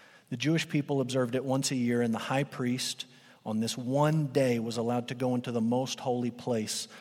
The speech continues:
Uh, first it was the tabernacle, and later it was the temple. And before he could go into that most holy place, he first had to offer a sacrifice for his own sins. And so he took a bull and he laid his hands on this bull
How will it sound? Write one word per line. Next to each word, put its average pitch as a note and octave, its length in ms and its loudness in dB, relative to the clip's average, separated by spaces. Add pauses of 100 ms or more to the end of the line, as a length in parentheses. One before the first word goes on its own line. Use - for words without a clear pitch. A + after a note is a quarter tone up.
(120)
Uh, B2 60 -6
first F#3 440 4
it C3+ 120 0
was D3 180 0
the - 160 0
tabernacle, B2+ 800 2
and A#2+ 140 0
later B2 420 0
it A2+ 100 -2
was A#2 200 -6
the A2+ 120 -8
temple. G2 400 -10 (1040)
And C3+ 60 -4
before F#3+ 320 4
he G#3+ 100 6
could G3+ 220 0
go E3+ 240 4
into D#3+ 320 2
that C#3+ 200 2
most C3+ 260 -2
holy B2+ 240 -2
place, A#2+ 320 -2
he C3+ 80 -2
first F3 340 -2
had D#3 160 4
to C3+ 60 4
offer C#3 380 2
a B2 60 0
sacrifice B2+ 640 0
for B2 160 -4
his A#2+ 140 -2
own A#2 180 0
sins. G#2+ 340 -2
And A2+ 100 -4
so B2+ 140 -6
he A2+ 60 -6
took D#3+ 220 -4
a D#3+ 40 0
bull C3 360 -2
and B2 80 2
he A2+ 60 0
laid B2+ 220 0
his B2+ 160 -2
hands B2 260 -2
on A#2+ 100 -2
this A#2+ 140 -2
bull B2 320 -2